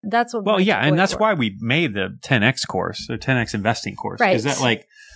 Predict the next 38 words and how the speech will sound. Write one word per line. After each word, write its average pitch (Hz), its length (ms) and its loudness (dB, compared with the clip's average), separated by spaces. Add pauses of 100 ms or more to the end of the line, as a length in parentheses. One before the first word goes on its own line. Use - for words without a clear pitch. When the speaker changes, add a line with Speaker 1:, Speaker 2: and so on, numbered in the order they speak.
(260)
Speaker 2:
that's 156 180 2
the 143 80 4
whole 120 160 4
point, 107 440 0
is 110 160 -2
for 127 120 4
people 120 680 2
like 110 280 2
you 107 440 2 (340)
who 107 340 2
don't 120 220 4
know 120 120 4
where 113 120 6
to 98 60 2
start 117 340 2
and 95 60 -2
don't 107 140 2
know 104 60 0
what 98 140 -2
to 90 80 -6
do. 107 200 4
It's 98 120 2
like, 95 160 2
Speaker 1:
Mm-hmm. 117 60 2
Speaker 2:
"All 123 120 4
right, 98 120 -12
we're 107 100 -4
gonna 127 220 2
lay 101 280 2
this 120 260 0
out 90 280 -2
step - 260 0
by 113 140 4
step 85 320 -2 (100)
as 104 180 -4
much 120 300 2
as 127 60 0
possible." 101 600 0